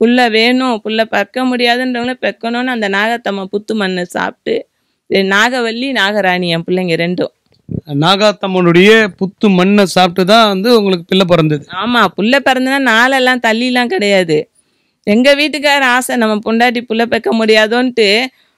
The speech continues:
Speaker 1: முப்பத்தஞ்சு நாள்லயே போய் மண்ணை அள்ளி என் வாயில போட்டாரு, என்னை தூக்கிட்டு போய் உட்கார வச்சு. அந்த, அதோட நின்னது தான் என் நாகவல்லி.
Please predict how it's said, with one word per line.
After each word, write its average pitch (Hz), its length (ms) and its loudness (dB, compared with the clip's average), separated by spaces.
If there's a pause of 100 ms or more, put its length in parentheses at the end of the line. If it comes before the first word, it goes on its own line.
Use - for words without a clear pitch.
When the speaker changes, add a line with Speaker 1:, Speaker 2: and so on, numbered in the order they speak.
(120)
Speaker 1:
முப்பத்தஞ்சு 285 600 2
நாள்லயே 277 300 2
போய் 277 160 0
மண்ணை 247 340 0
அள்ளி 262 180 0
என் 240 100 2
வாயில 220 360 2
போட்டாரு, 185 460 0
என்னை 190 300 -4
தூக்கிட்டு 262 320 -4
போய் 240 120 2
உட்கார 202 320 0
வச்சு. - 440 -6 (840)
அந்த, 359 560 -2
அதோட 277 380 4
நின்னது 262 360 -2
தான் 262 140 -2
என் 226 160 0
நாகவல்லி. 196 520 -2